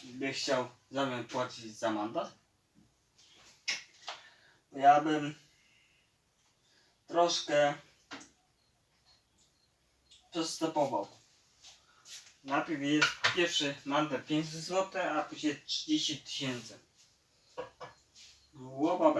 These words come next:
tego typu, no widzicie, widzowie. No ale cóż, mam nadzieję, że ten wirus odejdzie od nas szybko.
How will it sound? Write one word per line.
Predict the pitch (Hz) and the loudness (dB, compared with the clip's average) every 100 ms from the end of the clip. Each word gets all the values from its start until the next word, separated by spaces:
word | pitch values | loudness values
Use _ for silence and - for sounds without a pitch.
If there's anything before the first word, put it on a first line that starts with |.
| - - - _ _ - | 0 -4 -20 _ _ -10
tego | 123 117 | -8 -6
typu, | 110 113 104 | -8 -10 -10
no | 117 147 156 - | -4 -2 -2 -6
widzicie, | 127 139 143 139 - 110 | -14 -6 -4 -4 -8 -10
widzowie. | 107 104 95 92 - _ - - - - - - - - - - - - - - | -10 -10 -10 -12 -18 _ -20 -20 -20 -20 -20 -20 -18 -18 -18 -18 -18 -18 -18 0
No | 185 185 | 6 10
ale | 180 175 | 10 8
cóż, | - 160 120 - - - - - - - - - - - - - - | 4 -2 -2 -2 -6 -16 -20 -20 -20 -20 -20 -20 -20 -20 -20 -20 0
mam | 139 160 | 2 4
nadzieję, | 170 156 160 156 | 2 2 2 2
że | 147 143 | 0 -2
ten | 135 131 | -4 -2
wirus | 139 139 131 - | -2 -2 -2 -6
odejdzie | - 135 131 131 135 | -8 -4 0 0 0
od | 127 117 | -4 -2
nas | 117 110 - - _ - - | -4 -4 -10 -20 _ -20 -10
szybko. | - 135 131 - - | -4 -2 -4 -4 -4